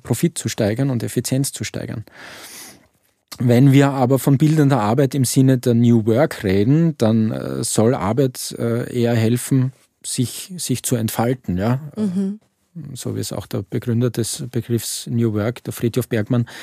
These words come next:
Speaker 1: nennt, äh, zielt die neue Arbeit im Ende darauf ab, äh, uns Menschen, äh, zu lebendigeren, resilienteren,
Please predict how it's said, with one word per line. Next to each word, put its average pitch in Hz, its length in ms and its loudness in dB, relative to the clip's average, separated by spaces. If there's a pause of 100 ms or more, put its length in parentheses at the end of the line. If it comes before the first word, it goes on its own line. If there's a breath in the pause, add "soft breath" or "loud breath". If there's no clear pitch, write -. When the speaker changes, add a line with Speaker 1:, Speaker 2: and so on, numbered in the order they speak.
(380 loud breath)
Speaker 1:
nennt, 123 480 4
äh, 135 480 -2 (420)
zielt - 440 2
die 143 60 6
neue 123 300 4
Arbeit 120 360 2
im 123 100 -2
Ende 117 300 0 (360)
darauf 117 420 2
ab, 104 360 -4
äh, 123 220 -4 (420)
uns 139 300 2
Menschen, 143 840 0 (100)
äh, 107 260 -8 (2250 loud breath)
zu 113 500 2 (520)
lebendigeren, 113 1160 2 (100)
resilienteren, 110 1200 0